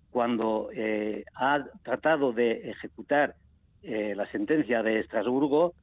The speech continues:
como digo, ha distorsionado lo que el Tribunal de Estrasburgo señaló, porque hay un, un parágrafo, un párrafo en esa sentencia, que es la, el parágrafo setenta y cuatro,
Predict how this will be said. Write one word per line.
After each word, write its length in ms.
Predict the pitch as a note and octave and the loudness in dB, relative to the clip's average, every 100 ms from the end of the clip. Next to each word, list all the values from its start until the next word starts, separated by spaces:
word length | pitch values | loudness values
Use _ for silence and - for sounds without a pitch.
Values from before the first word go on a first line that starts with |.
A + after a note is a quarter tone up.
| _ _ _ | _ _ _
como 160 | - A#2 | -6 0
digo, 320 | C#3 D#3 - | 2 2 2
ha 80 | D#3 | 2
distorsionado 800 | E3+ - D3 - C3+ D3+ E3+ G#2 | 2 2 0 2 2 4 4 2
lo 160 | A2 | 0
que 200 | - A2+ | 0 -4
el 120 | A#2 - | -4 -10
Tribunal 380 | G#2+ A#2 A#2 - - | -6 -2 -4 -6 -10
de 80 | A2 | -8
Estrasburgo 420 | - G2+ A2 G#2 | -4 -4 -4 -8
señaló, 360 | - G2 F#2 - | -10 -12 -12 -12
porque 180 | F#2+ A#2 | -2 2
hay 140 | C#3+ | 2
un, 60 | C3+ - _ - | 0 -4 _ -4
un 260 | C#3 C#3 | 0 0
parágrafo, 640 | - B2+ D#3 C3+ C3 - B2 | 2 2 4 2 0 0 -2
un 140 | B2+ | 0
párrafo 460 | C3+ B2+ - A#2+ A2 | 2 0 0 -2 -2
en 140 | A#2 | -6
esa 180 | A#2+ B2 | -6 -4
sentencia, 640 | A#2 A2 D#3 C#3+ A#2+ C#3 | -2 2 2 2 0 -2
que 80 | A2 | -2
es 80 | G2 | -10
la, 140 | G2 - | -12 -16
el 120 | F#2+ | -18
parágrafo 480 | G2+ G#2+ A#2 A#2 B2 | -12 -8 -6 -6 -4
setenta 260 | A2+ B2 | 0 0
y 60 | B2 | 2
cuatro, 340 | C#3 B2+ C#3 | 2 2 2